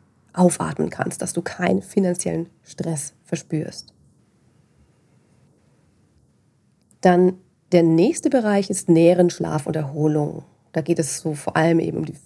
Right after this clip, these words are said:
physische Gesundheit, um den physischen, ähm, das physische Wohlbefinden.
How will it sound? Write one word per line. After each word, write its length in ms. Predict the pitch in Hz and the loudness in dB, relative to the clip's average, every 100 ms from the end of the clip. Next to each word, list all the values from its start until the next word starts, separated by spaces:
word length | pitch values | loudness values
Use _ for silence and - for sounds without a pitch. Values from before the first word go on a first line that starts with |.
| _ | _
physische 640 | - 240 285 233 226 202 190 | 2 4 4 0 -2 0 0
Gesundheit, 600 | 180 175 170 170 160 165 | 0 0 0 -2 -6 -6
um 120 | 160 | -8
den 120 | 156 | -10
physischen, 920 | - - 226 240 214 - 185 180 185 - _ _ _ - | -14 -4 -2 -2 -4 0 4 4 2 -4 _ _ _ -2
ähm, 100 | 170 | -2
das 120 | - | 2
physische 400 | 247 262 233 190 | 0 2 2 2
Wohlbefinden. 840 | 180 220 254 - 220 208 208 202 | 4 2 2 0 0 0 0 -2